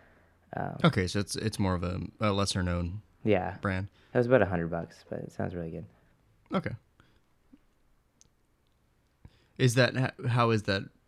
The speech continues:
Speaker 2: uh, price range wise for mandolins? Is that low or mid or?
Speaker 1: Are, are you talking about, is a mandolin the same thing as ukulele? I don't, I don't really know.
Speaker 2: Oh, did I say mandolin? I
Speaker 1: Yeah.
Speaker 2: meant ukulele.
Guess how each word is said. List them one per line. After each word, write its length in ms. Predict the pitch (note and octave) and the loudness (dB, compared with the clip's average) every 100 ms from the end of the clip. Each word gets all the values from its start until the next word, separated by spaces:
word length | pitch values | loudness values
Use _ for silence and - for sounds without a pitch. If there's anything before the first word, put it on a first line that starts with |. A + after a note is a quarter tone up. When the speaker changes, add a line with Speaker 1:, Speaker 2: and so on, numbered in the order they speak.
| _ _ - | _ _ -14
Speaker 2:
uh, 220 | E2+ - - | -12 -12 -4
price 320 | G#2+ G2+ - | 0 2 2
range 340 | G2 F#2 F#2 F#2+ | 0 -2 -4 -4
wise 320 | F#2 F#2 F2+ | -2 -2 -4
for 400 | - F#2+ F#2 F#2 | -4 -2 -2 -2
mandolins? 460 | G2+ F#2+ F#2 F#2 F#2 | 0 0 0 -4 -4
Is 120 | F2+ | -2
that 180 | G2 F#2 - _ - | 0 -2 -6 _ -6
low 460 | G2+ G2 G2+ G2 - | 0 0 0 -2 -6
or 180 | - F#2 | -6 -4
mid 340 | F#2+ G2+ G#2 | -2 -2 -2
or? 240 | F#2 F2+ G2 _ _ - - | -4 -6 -8 _ _ 2 8
Speaker 1:
Are, 180 | A#2+ | 10
are 80 | A2+ | 10
you 120 | A2+ | 10
talking 280 | G#2+ G#2 G#2 | 10 6 6
about, 300 | G2 F#2+ F#2 - - _ - | 4 2 0 -8 -20 _ 0
is 180 | A#2 A#2+ | 2 4
a 60 | |
mandolin 360 | B2 C#3 D3 B2 | 4 4 2 0
the 60 | |
same 240 | G#2+ A2+ A#2 | 0 -2 -2
thing 140 | B2 | -4
as 120 | B2 | -2
ukulele? 560 | A#2 A2+ B2 A#2+ C3 B2+ | -2 -2 0 0 -2 -6
I 60 | G#2+ | -6
don't, 160 | G#2+ - _ | -8 -10 _
I 80 | - | -6
don't 100 | G2 | -4
really 160 | F#2 F2+ | -4 0
know. 240 | B2+ A#2+ | 4 4
Speaker 2:
Oh, 60 | A2 | 4
did 100 | A2 | 2
I 60 | |
say 180 | A#2 A#2+ | 2 2
mandolin? 420 | A2 A2 A#2 A#2+ | 2 0 -2 -2
I 40 | G#2+ | 2
Speaker 1:
Yeah. 80 | G2 | 2
Speaker 2:
meant 120 | - | 0
ukulele. 520 | - - - - A2+ | -8 -8 -8 -8 -10